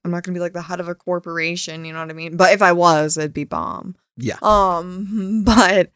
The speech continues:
Speaker 1: you know, I'm not, like, the shining star example of what you think of when you think of, like, corporate America.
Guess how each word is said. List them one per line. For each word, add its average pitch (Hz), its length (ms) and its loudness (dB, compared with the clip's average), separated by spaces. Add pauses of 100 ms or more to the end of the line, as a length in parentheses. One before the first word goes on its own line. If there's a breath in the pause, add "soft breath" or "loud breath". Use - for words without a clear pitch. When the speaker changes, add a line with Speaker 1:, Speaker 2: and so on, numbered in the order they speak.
(480)
Speaker 1:
you 240 80 6
know, 220 140 8
I'm 202 100 8
not, 196 180 6
like, 190 260 4
the 185 260 4
shining 175 640 0
star 165 460 4
example 160 720 -4
of 156 260 -4
what 156 360 -4 (240)
you 156 720 -10 (880)
think 160 420 -8
of - 280 -10
when 165 140 -10
you 165 100 -10
think - 260 -16
of, - 100 -14
like, - 220 -14 (380)
corporate - 260 -14
America. - 540 -16